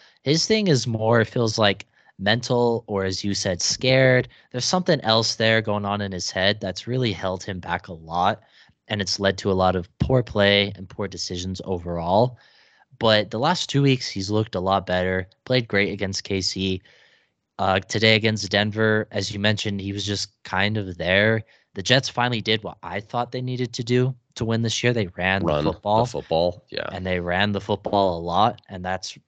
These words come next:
Speaker 1: really in the second half how they pulled away from the Broncos. And at this point in his career, like you said, Zach Wilson just has to be the guy to not me-,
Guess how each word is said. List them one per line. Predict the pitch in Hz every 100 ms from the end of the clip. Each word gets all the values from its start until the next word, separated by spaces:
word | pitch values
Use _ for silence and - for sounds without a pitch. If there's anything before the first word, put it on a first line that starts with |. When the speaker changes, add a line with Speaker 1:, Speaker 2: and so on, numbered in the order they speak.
| -
Speaker 1:
really | 110 107 104
in | 101
the | 90
second | 104 98 95
half | 92 104 -
how | 90
they | 90 90
pulled | - 95 90
away | 90 90
from | - 95
the | 90
Broncos. | 90 85 87 110 117 127 - - - - _ _ -
And | 107 101 98 92 - _ _ _
at | 95 117
this | 165
point | - 175
in | 147
his | 131
career, | - 107 123 127 113 - -
like | 98 95
you | 98
said, | 123 113
Zach | 110 110 -
Wilson | 113 - 110
just | 98
has | 110 101 -
to | -
be | 104
the | 95
guy | 98 95 98
to | - 90 - _ -
not | 95 98 95
me-, | 107